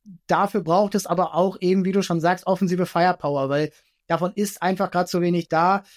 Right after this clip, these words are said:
Ähm, mir fehlt manchmal ein bisschen der Mut, ehrlicherweise, so wirklich da, ähm, so ein bisschen von der defensiven Stabilität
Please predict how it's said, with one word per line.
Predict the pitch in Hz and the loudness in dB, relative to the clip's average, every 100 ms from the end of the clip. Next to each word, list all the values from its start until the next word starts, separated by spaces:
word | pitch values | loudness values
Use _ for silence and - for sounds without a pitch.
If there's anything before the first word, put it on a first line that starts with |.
| - - | -16 -4
Ähm, | 160 170 170 - | -2 -2 -4 -2
mir | 180 240 | 0 2
fehlt | 247 226 | 0 -2
manchmal | 190 190 185 | -2 0 0
ein | |
bisschen | 196 196 | 0 2
der | 185 | 2
Mut, | 180 185 226 294 - - _ _ | 2 4 4 2 -2 -14 _ _
ehrlicherweise, | 214 226 214 220 202 208 220 208 | 0 0 0 0 0 0 0 0
so | 202 190 | 0 0
wirklich | 220 220 208 | -2 -4 0
da, | 190 202 202 _ _ _ - | 2 2 -2 _ _ _ -2
ähm, | 190 190 190 170 | 0 2 0 0
so | 175 | -2
ein | |
bisschen | 156 226 226 196 | 0 0 0 -2
von | 202 | 0
der | 185 | 0
defensiven | 202 202 196 190 185 185 | -2 -2 -2 -2 -4 -6
Stabilität | - 185 170 175 170 - 196 190 | -2 -2 -2 -4 -8 -2 -2 -2